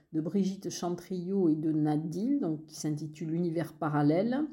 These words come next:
Nadil, c'est une illustratrice numérique, et Brigitte Chantriot, elle est sculpteur modeleur.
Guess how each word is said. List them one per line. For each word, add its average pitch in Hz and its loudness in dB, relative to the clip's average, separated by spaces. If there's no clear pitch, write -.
Nadil, 180 0
c'est 151 -2
une 160 0
illustratrice 185 -4
numérique, 160 0
et 156 0
Brigitte 170 -4
Chantriot, 165 -4
elle 170 0
est 156 2
sculpteur 156 -6
modeleur. 151 4